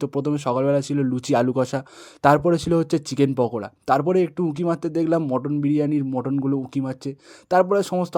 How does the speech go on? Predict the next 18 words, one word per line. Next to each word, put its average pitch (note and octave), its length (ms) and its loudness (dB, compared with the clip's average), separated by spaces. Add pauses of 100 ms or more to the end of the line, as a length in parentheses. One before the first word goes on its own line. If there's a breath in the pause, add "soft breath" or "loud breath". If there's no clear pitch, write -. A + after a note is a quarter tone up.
আড্ডা C3+ 240 -2
ফাড্ডা D3 220 -2
মারার C#3 360 -2
পরে C#3+ 160 0 (220)
কথাবার্তা C3+ 440 -2
হওয়ার B2 220 -6
পরে C3+ 200 -4
আমরা B2+ 220 -4
খেতে A#2 220 -8
বসে B2 200 -6
পড়েছিলাম, B2 340 -8 (320 soft breath)
কারণ G3+ 160 2 (160)
তখন D#3 180 -2 (100)
দিচ্ছিল D3 240 -8 (100)
পেঁচে B2 240 -6 (400)
ছুঁচো C#3+ 220 0 (120)
ডন। A2+ 140 2 (440 soft breath)
আর C#3 60 2